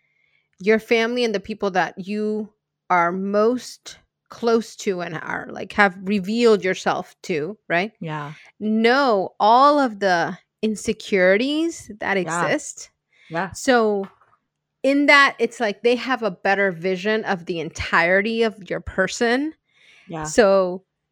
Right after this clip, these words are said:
Speaker 1: yeah, a little bit, right? Like, they, they're pulling some of that confidence.
Speaker 2: Yeah, they're more likely to point out the things that really
Speaker 1: Right.
Speaker 2: hurt,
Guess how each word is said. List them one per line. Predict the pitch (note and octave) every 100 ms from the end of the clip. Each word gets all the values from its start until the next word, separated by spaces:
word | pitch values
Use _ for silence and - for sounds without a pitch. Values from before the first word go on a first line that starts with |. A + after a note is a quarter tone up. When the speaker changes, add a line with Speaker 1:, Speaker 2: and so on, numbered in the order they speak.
| _ _ _ _
Speaker 1:
yeah, | A3+ A3 D#4+ G#3
a |
little | G#3 D4+ C#4
bit, | E3+ -
right? | F#3+ F#3+ F3
Like, | F3+ F3+ - _ _ _ _
they, | G#3 A3 A3+
they're | A3 G#3+ G#3+ -
pulling | D#4+ F4+ D#4
some | C4 A#3+
of |
that | G3+ F#3+
confidence. | A3 G3+ G#3 C3 D3 - - _ _ _
Speaker 2:
Yeah, | A3+ C#4 G3
they're | F3 A3
more | A#3+ B3+ D4+
likely | C#4+ D#4+ D#4+ D#4 B3+
to | G#3
point | F3+ - A#3+ A3+ -
out | G3 G#3+ F3+
the | F3
things | F#3+ G3 F#3+
that | C#3+ D#3
really | E3+ F3
Speaker 1:
Right. | G3 -
Speaker 2:
hurt, | G#2+ -